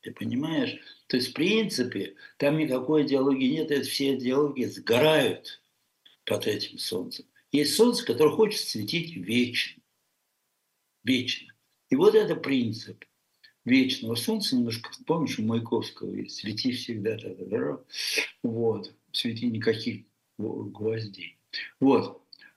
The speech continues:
А, к-, кстати, «Под шибой гвоздь» как раз хорошие, да, стихи. Вот. И ты понимаешь, вот это есть. Все сгорает.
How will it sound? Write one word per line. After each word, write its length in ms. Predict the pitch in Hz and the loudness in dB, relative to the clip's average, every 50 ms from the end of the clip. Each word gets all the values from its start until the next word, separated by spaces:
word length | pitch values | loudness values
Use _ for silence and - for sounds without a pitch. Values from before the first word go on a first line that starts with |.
| _ - | _ -4
А, 160 | 110 117 - | -2 -2 -2
к-, 140 | - - 147 | -4 -8 -10
кстати, 380 | - - - - - - 110 - | -8 -6 -4 -2 -2 -4 -4 -6
«Под 200 | - - 98 - | -10 -8 -6 -4
шибой 340 | - - 110 107 107 104 | -4 -2 -2 -2 -2 -2
гвоздь» 320 | 92 101 98 98 - - - | -2 -2 -2 -2 -4 -6 -12
как 140 | - - - | -16 -14 -10
раз 140 | - 98 - | -8 -8 -6
хорошие, 580 | - - 101 - - - - - 104 92 - - _ - | -8 -8 -8 -8 -6 -4 -4 -4 -6 -8 -12 -16 _ -16
да, 80 | 117 113 110 - - - - - - _ | -16 -14 -12 -10 -10 -10 -10 -12 -14 _
стихи. 500 | - - - 107 98 - - - - - _ - - - - - | -10 -6 -4 -4 -4 -4 -6 -8 -10 -12 _ -10 -10 -10 -4 2
Вот. 340 | 131 135 147 - - - - | 6 6 6 6 6 4 2
И 60 | 143 117 | 2 2
ты 140 | 139 139 | 4 2
понимаешь, 500 | 135 151 156 185 196 240 240 214 - - | 2 2 2 2 4 4 4 4 2 2
вот 240 | 127 131 139 - - - | 0 -2 -2 -4 -4 0
это 360 | - 185 220 254 233 - - 165 | 4 6 8 8 8 6 4 0
есть. 520 | 131 123 123 135 135 - 131 - - _ - | 0 0 2 2 2 2 0 -4 -8 _ -6
Все 240 | - - 196 214 196 | 0 2 4 4 4
сгорает. 520 | 170 180 165 180 165 120 - - - - | 4 4 4 4 4 2 0 -4 -8 -14